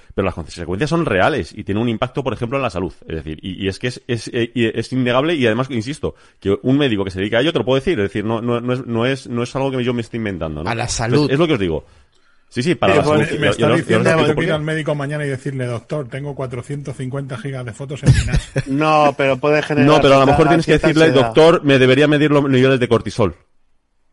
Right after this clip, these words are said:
Speaker 1: Y a lo mejor te encuentras con que algunos problemas que puedas tener asociados en tu salud, en tu día a día, tienen que, que, que, que ver con el cortisol.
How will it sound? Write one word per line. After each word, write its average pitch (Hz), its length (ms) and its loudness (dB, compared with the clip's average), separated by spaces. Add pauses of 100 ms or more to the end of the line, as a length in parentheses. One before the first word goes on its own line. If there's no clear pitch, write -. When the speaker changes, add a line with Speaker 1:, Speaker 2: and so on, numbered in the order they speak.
(180)
Speaker 1:
Y - 120 -2
a 110 60 6
lo 110 60 2
mejor 107 220 0
te 135 60 0
encuentras 131 360 0
con 120 140 -2
que 110 280 0
algunos 110 360 0
problemas 120 340 0
que 101 100 -6
puedas 113 220 -2
tener 117 200 -2
asociados 113 400 -2
en 92 100 -6
tu 90 120 -16
salud, 104 320 -4
en 90 100 -6
tu 90 80 -6
día 104 120 0
a - 20 -2
día, 117 160 -2
tienen 107 200 -4
que, 95 280 -12
que, 101 200 -4
que, 101 240 -4
que 101 100 -2
ver 98 120 -4
con 110 140 -2
el 104 60 -6
cortisol. 92 400 -6